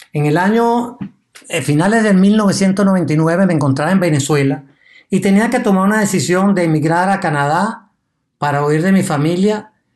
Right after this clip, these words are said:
del régimen comunista del gobierno de Chávez, o quedarme enfrentando a, al re-, al régimen. Las preguntas que yo me hacía eran las siguientes.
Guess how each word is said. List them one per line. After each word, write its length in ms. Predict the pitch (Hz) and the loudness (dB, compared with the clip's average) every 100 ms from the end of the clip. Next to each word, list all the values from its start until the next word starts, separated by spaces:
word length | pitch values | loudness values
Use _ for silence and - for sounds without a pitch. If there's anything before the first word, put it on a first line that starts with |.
| _ _ | _ _
del 180 | 147 139 | -2 0
régimen 460 | 143 156 175 180 | 0 0 0 -2
comunista 540 | 170 147 139 143 143 175 | -2 0 0 0 -2 -2
del 160 | 156 | -2
gobierno 320 | 135 127 135 151 | 0 0 0 0
de 100 | 135 | 0
Chávez, 340 | 135 120 104 _ _ _ _ _ _ _ _ _ _ _ _ | -2 -4 -6 _ _ _ _ _ _ _ _ _ _ _ _
o 380 | 185 202 247 247 | 0 2 2 0
quedarme 380 | 185 165 170 196 | -2 0 2 0
enfrentando 680 | 160 156 139 151 151 180 165 | 2 0 0 -2 -2 -2 -2
a, 380 | 151 131 135 | -2 -2 -2
al 100 | 143 | -2
re-, 300 | 123 135 131 | -2 -2 -2
al 180 | 131 143 | -2 -2
régimen. 600 | 131 147 120 101 90 _ _ _ _ _ _ _ _ _ _ _ _ _ _ | -2 0 0 -2 -8 _ _ _ _ _ _ _ _ _ _ _ _ _ _
Las 180 | 160 151 | -6 -2
preguntas 840 | 165 165 202 202 240 233 - - _ _ _ _ _ | -2 0 0 0 0 0 -4 -14 _ _ _ _ _
que 120 | 160 | -2
yo 120 | 151 | 2
me 100 | 185 | 2
hacía 260 | 202 202 196 | 2 0 0
eran 160 | 185 190 | 0 0
las 120 | 175 | 0
siguientes. 500 | 143 135 110 - | 0 0 -2 -6